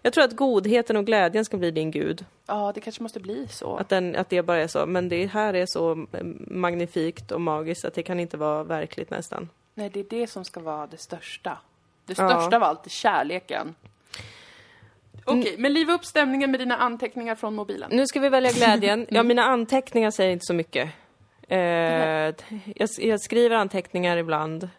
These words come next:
Speaker 1: eh, som jag tänker så här, det här kan vi prata om.
Speaker 2: Ja.
Speaker 1: Till exempel lodjuren,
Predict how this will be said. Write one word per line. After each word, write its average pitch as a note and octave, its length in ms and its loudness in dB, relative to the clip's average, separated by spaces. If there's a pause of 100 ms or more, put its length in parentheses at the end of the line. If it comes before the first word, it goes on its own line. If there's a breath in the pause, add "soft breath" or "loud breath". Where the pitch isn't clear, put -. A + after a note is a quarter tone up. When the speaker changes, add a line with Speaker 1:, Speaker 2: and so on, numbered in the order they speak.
(460)
Speaker 1:
eh, E3 380 0
som E3+ 240 -4
jag E3 100 0
tänker D#3 200 -6
så - 60 -6
här, D#3+ 80 -2
det E3 60 -4
här F#3+ 340 4
kan A3+ 160 -2
vi G#3+ 100 2
prata F3 440 0
om. - 260 -2
Speaker 2:
Ja. G3+ 260 -6 (120)
Speaker 1:
Till G3 140 -2
exempel F3+ 400 0
lodjuren, F#3 800 0